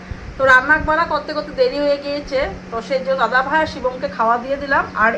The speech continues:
এদিকে তো মাছ তোমাদেরকে দেখিয়েছি, ছোটো মাছ একসাথে মেখে রান্না করলাম, আর কচু বাটা করেছি, আর ছোটো মাছ দিয়ে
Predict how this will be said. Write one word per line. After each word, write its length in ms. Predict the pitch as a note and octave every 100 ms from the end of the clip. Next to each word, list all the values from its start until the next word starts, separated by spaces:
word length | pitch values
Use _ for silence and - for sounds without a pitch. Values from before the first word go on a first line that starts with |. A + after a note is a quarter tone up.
| A#3
এদিকে 280 | A#3+ B3+ C#4+
তো 40 | C#4+
মাছ 260 | B3 A#3+ B3
তোমাদেরকে 380 | C4+ A#3+ A#3+ C4 A#3
দেখিয়েছি, 440 | A#3 C4+ C4 - C#4 D#4
ছোটো 200 | A#3 A#3+ A#3
মাছ 260 | A3 C#4 - - - - - - -
একসাথে 460 | A3 - A#3 A#3+ B3 B3
মেখে 280 | A3 A3+ -
রান্না 280 | B3 A3 A3+ A3+
করলাম, 300 | A3 A3 D#4 - - - - - G#3+
আর 100 | A#3 -
কচু 240 | C4+ -
বাটা 260 | D#4 D#4 D#4+ D#4+
করেছি, 400 | D4+ D4+ - F4 A4 - - - - - A3+
আর 80 | A#3+
ছোটো 220 | C4+ - C#4
মাছ 260 | C4 B3 B3 -
দিয়ে 200 | C4+